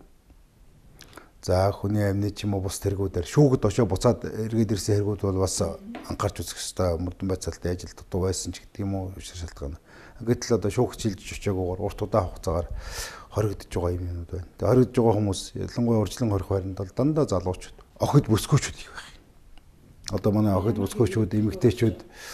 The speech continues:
хоёр төрлийн хэрэгээр голдоо очиж байгаа юм байна. Нэгдүгээрт нь одоо хүний амны хэрэгт холбогдож байгаа юм байна. Энэ одоо гэр бүлийн хүчирхээлтэй холбоотой байдаг.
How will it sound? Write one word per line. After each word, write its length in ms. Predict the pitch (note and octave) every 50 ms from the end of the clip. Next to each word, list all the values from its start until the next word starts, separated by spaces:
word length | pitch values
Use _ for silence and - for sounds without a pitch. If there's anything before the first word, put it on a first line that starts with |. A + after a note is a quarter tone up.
| - - - - - - - -
хоёр 280 | - F2 F2+ A2+ A#2 F#2+ -
төрлийн 320 | A#2 G#2+ F2+ G2+ G#2+ G2
хэрэгээр 240 | F#2+ G2 G2+ G2+ F#2
голдоо 400 | F2 F#2 F#2+ - - F#2 F#2 F#2
очиж 240 | E2+ - - - -
байгаа 160 | G2 F2 F2+
юм 80 | F#2 G2+
байна. 160 | A2+ G#2+ G#2 G2
Нэгдүгээрт 400 | F#2+ F#2+ - G2 G2 F2+ - -
нь 80 | F#2+ F2
одоо 240 | E2+ E2+ - - F2+ E2
хүний 240 | - - G2+ G#2 G2+
амны 320 | F#2 E2 E2 E2+ F2+ F2+ F2
хэрэгт 480 | D2+ D2 C#2+ C2+ C2+ - - - -
холбогдож 400 | - - - - - - - -
байгаа 160 | - - -
юм 80 | - D2
байна. 200 | D2+ E2 F#2+ G2+ - - _ - - - - - -
Энэ 240 | E2 E2+ E2+ D2+ C2 B1+
одоо 400 | - E2 E2 D#2 C2 B1+ - - - - - - - - - - - - - - -
гэр 200 | - F#2+ F#2+ F2+
бүлийн 240 | E2+ E2 - G2 E2
хүчирхээлтэй 680 | - - - - - - - F2 - - - - F2+
холбоотой 440 | E2+ E2+ - - F#2 - - F2 D#2+
байдаг. 260 | E2 D#2+ - - F#2+